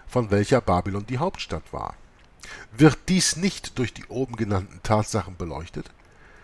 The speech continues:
Es gibt keine passendere Herleitung dieses Namens als von Shene, Wiederholen, und Nar, Kindheit.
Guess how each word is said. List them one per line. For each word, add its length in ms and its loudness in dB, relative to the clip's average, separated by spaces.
Es 200 2
gibt 320 -2
keine 340 6
passendere 580 2
Herleitung 640 2
dieses 360 0
Namens 540 2
als 220 0
von 180 -4
Shene, 720 2
Wiederholen, 840 0
und 220 -6
Nar, 560 4
Kindheit. 680 -2